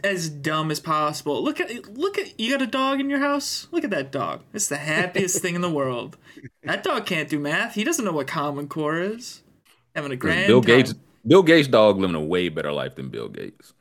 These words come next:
Speaker 1: Mm-hmm.
Speaker 3: Like,
Speaker 1: Extend-
Speaker 3: without question. Stop the poll, Scoob. I need to see how the people feel about this. Uh, it's gonna be way too close for me, and it's gonna upset me.
Speaker 2: I think She Is Spitting's gonna win.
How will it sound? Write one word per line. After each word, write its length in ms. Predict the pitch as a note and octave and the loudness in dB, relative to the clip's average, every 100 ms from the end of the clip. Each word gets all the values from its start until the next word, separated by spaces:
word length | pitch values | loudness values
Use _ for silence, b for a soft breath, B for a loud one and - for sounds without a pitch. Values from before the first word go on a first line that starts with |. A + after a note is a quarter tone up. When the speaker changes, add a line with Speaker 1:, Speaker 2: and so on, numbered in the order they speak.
| _ - | _ -8
Speaker 1:
Mm-hmm. 420 | E3 E3+ F3 B3+ D#4+ _ _ _ _ _ _ _ _ _ _ _ _ _ _ _ _ _ _ _ _ _ - | -6 -4 -4 -4 -6 _ _ _ _ _ _ _ _ _ _ _ _ _ _ _ _ _ _ _ _ _ -8
Speaker 3:
Like, 80 | C#3+ | -2
Speaker 1:
Extend- 180 | E2 F2+ | 0 4
Speaker 3:
without 320 | G2+ F2 - | 6 4 0
question. 460 | D2 B1 - C2 - _ _ _ _ _ _ _ _ _ _ _ _ | -8 -10 -12 -18 -20 _ _ _ _ _ _ _ _ _ _ _ _
Stop 280 | - C#3 - | 0 0 0
the 60 | |
poll, 300 | - D2+ B1 | -4 -4 -4
Scoob. 340 | - C2 B1+ B1+ _ _ _ _ _ _ - | -8 -12 -12 -14 _ _ _ _ _ _ -8
I 80 | |
need 140 | F#2+ D#2+ | -6 -6
to 60 | |
see 120 | D2+ D#2+ | -6 -6
how 80 | |
the 80 | B1+ | -6
people 260 | - C#2 C2+ | -10 -16 -14
feel 200 | - B1 | -14 -12
about 240 | A#1+ C2 | -12 -14
this. 260 | - A#1 - | -14 -14 -14
Uh, 340 | G#1+ G1+ G1+ F2 _ _ _ _ _ _ - | -14 -12 -12 -14 _ _ _ _ _ _ -6
it's 140 | B2 | 0
gonna 140 | B2+ | 4
be 60 | G2 | 4
way 240 | E2 F2+ E2 | 6 6 4
too 160 | E2 | 0
close 280 | C#2+ E2 D2 | -4 -2 -4
for 80 | D2+ | -6
me, 140 | C#2+ | -8
and 80 | C2 | -8
it's 80 | C2+ | -10
gonna 180 | D2+ C#2+ | -8 -8
upset 360 | C#2+ - D2 - | -10 -10 -10 -8
me. 60 | C3 | -6
Speaker 2:
I 60 | |
think 180 | C3+ F3+ | -2 -2
She 180 | - F3 | 2 2
Is 120 | C3 | 2
Spitting's 300 | - F#3 C3+ | 0 -2 -2
gonna 120 | C#3 | -4
win. 300 | G#2+ B2+ A3+ | -6 -6 -8